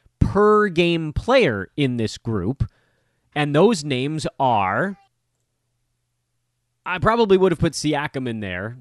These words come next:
That would have been wrong. He finished at fifty-four on a per game basis. Chris Paul, yes. Nurk, actually, I, I would have put in there as a yes.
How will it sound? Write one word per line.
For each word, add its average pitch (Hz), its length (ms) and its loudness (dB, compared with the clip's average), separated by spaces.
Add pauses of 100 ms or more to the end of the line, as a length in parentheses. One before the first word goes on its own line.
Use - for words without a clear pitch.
That 127 180 -6 (460)
would 135 180 -4
have 113 60 -6
been 110 160 -8
wrong. 107 340 -2
He 110 60 -8
finished 110 280 -10
at 104 120 -12
fifty-four 127 760 -2
on 101 140 -4
a 95 40 -8
per 127 280 -8
game 98 260 -8
basis. 101 460 -6
Chris - 220 -2
Paul, 143 500 2
yes. 123 720 -4 (420)
Nurk, 185 460 4
actually, 147 680 -4 (140)
I, 143 100 -4 (100)
I 170 140 2
would 175 140 6
have 139 120 -2
put 151 180 2
in 127 120 0
there 120 200 0
as 113 160 -4
a 113 40 -4
yes. 101 640 -4